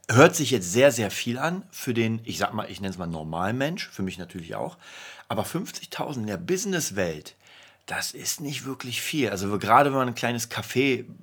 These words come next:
sich, äh, einrichten will, ähm, da zahlt man allein schon an den Maschinen. Ja? Ich weiß, will gar nicht wissen, wie viel so eine Kaffeemaschine, so eine Special Espresso Maschine kostet. Dann, ähm, je nachdem, was man da irgendwie Eis-,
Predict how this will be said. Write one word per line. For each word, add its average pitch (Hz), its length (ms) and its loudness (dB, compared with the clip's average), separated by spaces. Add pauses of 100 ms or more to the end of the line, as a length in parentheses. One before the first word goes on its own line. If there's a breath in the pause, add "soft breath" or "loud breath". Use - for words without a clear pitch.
(220)
sich, 101 440 -6
äh, 95 320 0
einrichten 104 640 0
will, 107 260 0 (560 loud breath)
ähm, 104 480 -2 (420)
da 85 180 -4
zahlt - 260 0
man 104 100 -4
allein 95 260 -2
schon 107 160 -6
an 92 80 -4
den 87 160 -4
Maschinen. 90 500 -2
Ja? 90 200 0
Ich 87 100 -6
weiß, 92 320 -4
will 98 80 -4
gar 95 140 -2
nicht 95 100 -4
wissen, 95 160 -10
wie 95 60 -8
viel 95 160 -8
so 98 80 -6
eine 92 180 -2 (300 loud breath)
Kaffeemaschine, 110 720 0
so 95 80 -6
eine 95 100 -4
Special 104 420 -4
Espresso 113 440 -2
Maschine 104 400 -2
kostet. 104 420 -4 (380 loud breath)
Dann, 104 360 4
ähm, 101 560 2
je 98 120 0
nachdem, 98 340 0
was 95 160 -2
man 95 140 -2
da 98 140 4
irgendwie 98 260 -6
Eis-, - 640 -2